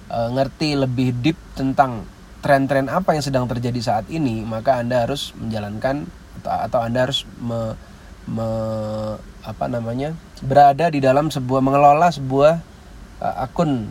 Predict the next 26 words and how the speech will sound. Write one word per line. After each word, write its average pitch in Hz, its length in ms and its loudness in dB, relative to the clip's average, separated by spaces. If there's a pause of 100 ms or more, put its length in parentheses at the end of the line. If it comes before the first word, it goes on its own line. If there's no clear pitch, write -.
(140)
media 131 260 0
sosial, 135 600 4
atau 123 260 0
Anda 131 240 2
berada, 131 460 4
Anda 143 160 2
ngerti, 151 640 -2
Anda 139 260 0
nge-tap 147 320 0
datanya 131 400 2
dari 127 300 -2 (160)
akun 131 400 -4
sosial 127 240 -2
media 127 400 2
yang, 156 240 2 (480)
yang 127 160 -2
skalanya 127 400 2
besar, 107 400 -2
mungkin 135 480 -4 (480)
ribuan, 123 560 -2
puluhan 120 320 -2
ribu, 127 320 -2
ratusan 110 320 -4
ribu 127 320 -2
mungkin 113 400 -4
ya, 98 100 -10